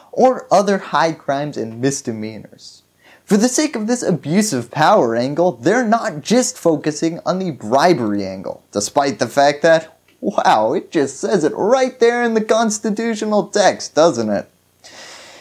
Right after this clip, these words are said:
Instead, Pelosi's strategy is more focused on the high crimes and misdemeanors section of that statement.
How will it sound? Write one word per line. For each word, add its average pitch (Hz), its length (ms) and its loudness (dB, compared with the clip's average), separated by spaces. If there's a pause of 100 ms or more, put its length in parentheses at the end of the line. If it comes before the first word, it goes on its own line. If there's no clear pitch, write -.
(120)
Instead, 156 500 2
Pelosi's 143 500 2
strategy 151 580 0
is 180 180 0
more 208 260 0
focused 214 480 -2
on 196 180 2
the 196 100 0
high 240 380 -2
crimes 220 460 0
and 175 300 2
misdemeanors 135 720 0
section 135 400 0
of 131 120 -4
that 135 220 4
statement. - 680 -2